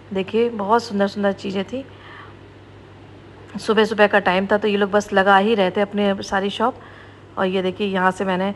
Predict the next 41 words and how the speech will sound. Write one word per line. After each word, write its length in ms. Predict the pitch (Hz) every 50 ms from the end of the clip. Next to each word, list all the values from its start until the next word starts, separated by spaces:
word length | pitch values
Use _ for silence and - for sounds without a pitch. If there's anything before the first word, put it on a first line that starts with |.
| - - - - -
बहुत 200 | 214 208 220 214
सुंदर 180 | 214 208 208 208
उर्ली 360 | 247 - 220 196 196 208 220 220
ली 220 | 220 233 233 233
और 340 | 247 - - 202 190 190 196 196 - - - - - - - 202
ये 160 | 196 190 190
जो, 240 | 185 202 190 185 185 185 - - - - - -
अ, 220 | 185 135 - - - - -
तुलसा 220 | 220 190 - 214
जी 120 | 190 190
का 120 | 196 202 196
गमला 300 | 175 190 180 180 180 180
है, 140 | 185 190 190
ये 120 | 185 190 185
बहुत 300 | 190 214 208 247 254 269
ही 60 | 269
खूबसूरत 500 | - - 196 - - 208 208 208 208 -
लग 140 | 208 196 190
रहा 120 | 196 190 190
था। 180 | 190 285 302 - - - - - - - - - - -
और 220 | - 202 185 180 180
ये 200 | 185 185 196 190
तो 140 | 190 - 233
बहुत 360 | 196 196 185 208 208 202 - -
सुंदर 200 | 208 196 190 190
furniture 440 | 190 - 196 185 185 180 175 - 202
था, 200 | 202 208 269 302 - - - - - - - - - 220
देखिए 380 | 190 202 190 - - 233 240 240 - - - - - - - - - -
बहुत 160 | 220 233 233
सुंदर 240 | 233 - 214 214 208
सुंदर 220 | 202 208 208 214 214
फर्नीचर, 440 | 214 214 202 196 196 190 - 214
बहुत 360 | 202 202 208 208 208 - - - - - - - - - - -
कढ़ाई 280 | - 202 196 196 202 202
टाइप 300 | 202 202 190 185 185 - -
के 80 | - 202
थे 240 | - 240 208 202 202 202 - - - - - -
और 560 | - 190 202 190 196 196 185 - - - - - - -
गमला 300 | 208 202 202 196 196 196 196
stands 540 | 196 - - 196 185 185 185 190 - - -
वगैरह 300 | 190 190 185 202 220